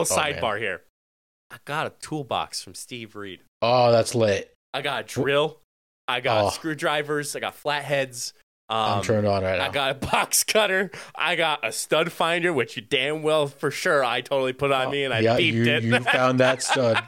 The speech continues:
Speaker 1: Uh-huh, absolutely.
Speaker 2: All I could think about, 'cause I actually did a few things around the house today and I used some of the stuff, uh, all I could just think was the Home Depot theme song stuck in my head on TikTok.
Speaker 1: Yep.
Speaker 2: I'm like, "Oh, yep, here I go. Just, just,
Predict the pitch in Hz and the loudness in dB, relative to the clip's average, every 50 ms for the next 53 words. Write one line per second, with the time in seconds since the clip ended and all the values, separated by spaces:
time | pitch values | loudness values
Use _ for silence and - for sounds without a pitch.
0 | - - 123 113 110 110 117 120 127 127 107 101 92 - 117 117 120 - - - | -6 -6 -2 0 2 4 4 4 2 2 -2 -4 -4 -2 -2 0 -2 -2 -2 0
1 | 135 120 120 131 139 143 139 117 113 113 110 110 - 180 175 185 196 208 220 214 | 2 4 6 6 6 4 4 0 -2 -2 -4 0 4 4 6 6 6 4 2 2
2 | 220 254 233 - - 208 185 - 190 151 156 143 120 - - 170 147 175 185 190 | 2 -2 -2 0 0 -2 0 0 0 0 0 0 0 -2 -4 0 2 2 2 2
3 | 190 - - 214 190 147 175 156 147 - - 156 147 - 156 147 131 131 131 127 | 0 -2 -2 -2 -2 -2 -4 -4 -4 -6 -8 -10 -6 -4 -4 -4 -2 -2 -2 0
4 | 127 123 120 113 127 131 139 - - - 156 151 156 147 127 113 110 107 127 185 | 0 0 0 0 0 -2 -2 -2 -2 0 0 2 2 2 0 0 -2 -2 0 2
5 | 254 294 294 - 415 202 160 135 123 123 131 - - - 147 123 131 135 - - | 2 2 2 2 0 0 0 -2 -4 -4 -4 -4 -2 0 0 0 0 -2 -6 -16
6 | - - - - - - 135 131 139 135 127 131 - 135 139 156 175 190 170 175 | -20 -20 -20 -14 -4 0 2 2 2 2 0 0 0 2 2 4 2 2 0 -4
7 | 151 170 - - 165 151 147 147 135 127 104 131 - - 151 151 147 139 120 139 | -4 -4 -2 0 -2 -2 0 -2 -6 -4 -4 -6 -2 0 0 0 0 -2 -4 -4
8 | 135 - 135 123 117 - - 127 120 117 113 - 131 117 113 110 113 110 - - | -2 0 0 -2 -2 -2 -4 -4 -4 -2 -2 0 0 0 0 -2 -4 -6 -6 -6
9 | - 123 - 131 123 117 113 113 127 123 123 117 110 113 113 - 139 127 - - | -6 -4 -4 -4 -2 -2 -2 0 0 0 0 0 0 -2 -4 -6 -8 -10 -6 -4
10 | 135 113 104 98 98 98 104 113 123 123 120 - 131 139 165 180 - 160 160 170 | -2 -2 -2 0 -2 -2 -2 -2 -2 -4 -2 0 0 0 0 0 0 0 0 0
11 | 175 - - 143 139 143 165 190 190 226 269 285 277 269 262 247 240 190 190 190 | -2 -4 -4 -2 0 2 0 0 2 2 4 6 8 8 6 6 4 2 -2 -2
12 | 190 - - - - 180 180 - - | -2 -2 -8 -8 -6 -8 -8 -8 -12